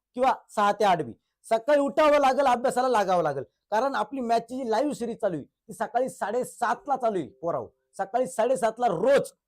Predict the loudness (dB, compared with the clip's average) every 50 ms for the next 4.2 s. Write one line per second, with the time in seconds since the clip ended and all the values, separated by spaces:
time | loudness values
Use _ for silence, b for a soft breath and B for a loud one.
0 | _ _ -4 0 0 0 0 -2 -6 -6 -4 -2 -4 -2 -2 -4 -2 -2 -6 -6
1 | -6 -8 -8 -4 -4 -4 -4 -4 -8 -10 -10 -10 -8 -6 -6 -6 -4 -4 -4 -4
2 | -4 -4 -6 -6 -4 -4 -4 -4 -4 -6 -6 -6 -6 -8 _ _ _ _ _ _
3 | -8 -6 -4 -4 -6 -6 -8 -8 -10 -10 -12 _ -10 -12 -12 -10 -6 -6 -4 -2
4 | -2 -2 -2